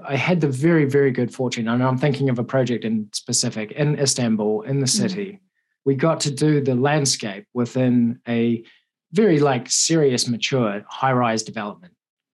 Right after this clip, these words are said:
Speaker 1: So the ground floor was ours inside this internal sort of donut of high-rise buildings. And in the end, we made a, a playground. And it's an adventure playground with,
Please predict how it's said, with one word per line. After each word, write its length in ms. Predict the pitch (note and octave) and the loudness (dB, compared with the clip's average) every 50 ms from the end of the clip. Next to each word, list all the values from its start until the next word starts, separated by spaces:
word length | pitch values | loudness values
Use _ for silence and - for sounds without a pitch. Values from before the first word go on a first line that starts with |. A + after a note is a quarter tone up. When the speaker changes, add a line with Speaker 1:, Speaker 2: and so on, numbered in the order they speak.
| _ _ _ _ _ | _ _ _ _ _
Speaker 1:
So 140 | - - C3+ | -4 -2 0
the 120 | B2 B2+ C3 | 2 2 0
ground 460 | - - - D#3 D#3+ F3 E3+ D#3+ D#3 | -2 -2 -2 0 2 4 4 2 2
floor 320 | - C#3 C3+ B2 A#2+ A2+ | 2 2 2 4 2 2
was 160 | A2+ A#2 G#2+ A2 | 0 -2 -2 -4
ours 360 | G2+ G2 F#2+ F2+ F#2 - - - | -6 -8 -8 -8 -8 -10 -10 -4
inside 560 | C#3+ C#3 C#3 B2 C3 - - - C#3 C#3 C3+ | -2 0 0 2 2 2 2 2 2 2 2
this 180 | B2 B2 B2 - | 2 0 0 0
internal 440 | B2 A#2 - - - C#3 C#3 C3+ B2 | -2 -2 -4 -4 -4 -2 -2 -2 -2
sort 160 | - - A2+ | -4 -6 -6
of 100 | A2+ G#2 A2 _ | -8 -8 -8 _
donut 460 | - C3 C3+ C3 B2+ A#2+ A2 G#2 G2+ - | -2 0 2 2 2 2 0 -2 -4 -6
of 140 | A2 G#2 | -8 -10
high-rise 440 | - - A#2+ A#2+ A2+ A2 G#2+ G#2 G2+ | -8 -6 -4 -2 -2 -2 -2 -4 -4
buildings. 560 | - A2+ A2 G#2 F#2 F2+ F2 - - - - _ _ _ _ _ _ _ _ _ - | -4 -4 -4 -4 -4 -8 -12 -16 -16 -16 -18 _ _ _ _ _ _ _ _ _ -2
And 120 | D#3+ D#3+ | 0 2
in 100 | E3 E3 | 4 4
the 160 | D#3+ D#3 F3+ G3 | 4 6 4 4
end, 140 | E3+ C#3 B2+ | 4 4 4
we 120 | C#3 C#3 C3+ | 2 2 4
made 260 | C3+ C#3 C3+ C3 B2+ | 2 2 2 2 2
a, 180 | B2 B2+ A#2+ B2 - - | 0 0 -2 -4 -8 -14
a 60 | C3 | -14
playground. 600 | C3 - C#3+ D#3+ D3+ A#2+ G2 F#2+ G2 F#2+ - - - _ _ _ _ _ _ _ _ _ _ _ _ _ _ _ _ _ - | -6 -2 0 0 0 0 -2 -6 -10 -16 -20 -20 -20 _ _ _ _ _ _ _ _ _ _ _ _ _ _ _ _ _ -4
And 160 | C3+ C#3 C#3 | 0 0 2
it's 160 | C#3 C#3 - C#3+ | 2 2 2 0
an 40 | C#3+ | 0
adventure 400 | C3+ B2+ D#3+ F3+ F3+ - F#3 E3 | 2 2 2 2 2 2 0 -2
playground 580 | - C3+ C3 B2 A#2 A#2+ A#2+ A#2 A2+ A2+ A2+ A2 | 0 0 0 0 0 0 0 0 0 -2 -2 -2
with, 300 | A#2+ B2 B2 B2 - - | -2 -2 -2 -2 -4 -10